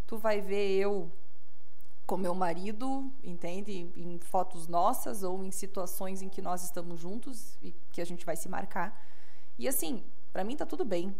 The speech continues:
tu entende? Eu não vou ficar naquilo do, "Não, isso aqui é só profissional, eu não posso postar mais a minha vida pessoal aqui",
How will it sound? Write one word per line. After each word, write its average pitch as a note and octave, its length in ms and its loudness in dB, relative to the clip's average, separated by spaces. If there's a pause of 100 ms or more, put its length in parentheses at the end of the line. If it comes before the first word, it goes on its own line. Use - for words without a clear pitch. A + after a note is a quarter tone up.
(160)
tu - 80 0
entende? F3 340 0
Eu F3 60 0
não F#3+ 140 0
vou G3+ 100 0
ficar G#3+ 300 0
naquilo G3+ 340 0
do, E3+ 80 0
"Não, E3 240 0
isso - 140 0
aqui - 180 0
é F#3 60 0
só F#3+ 200 0
profissional, F#3+ 720 0
eu G3 60 0
não G3 140 0
posso F#3 280 0
postar - 300 0
mais F#3 160 0
a G3 60 0
minha F#3+ 180 0
vida F#3 180 0
pessoal G3+ 280 0
aqui", A3 260 0